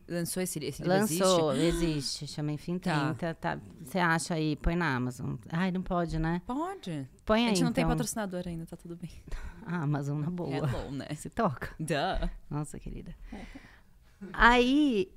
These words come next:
Speaker 2: a gente foi fazer tudo a respeito dos trinta. Então, a gente chamou a Aparecida Liberato e fizemos a numerologia do trinta.
Speaker 1: Ai, amo
Speaker 2: Chamamos a
Speaker 1: numerologia.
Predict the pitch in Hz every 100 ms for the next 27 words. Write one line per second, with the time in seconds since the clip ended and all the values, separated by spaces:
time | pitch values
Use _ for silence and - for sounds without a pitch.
0 | - - 196 190 214 226 214 220 226 220
1 | 214 262 262 269 254 - 240 233 240 -
2 | 190 175 190 196 208 - 208 208 202 208
3 | 202 196 220 208 208 190 190 175 185 185
4 | 175 - 147 151 160 - 170 175 185 180
5 | 185 208 196 196 190 170 190 180 180 156
6 | 165 160 151 - 175 180 185 165 165 165
7 | 160 147 208 214 214 208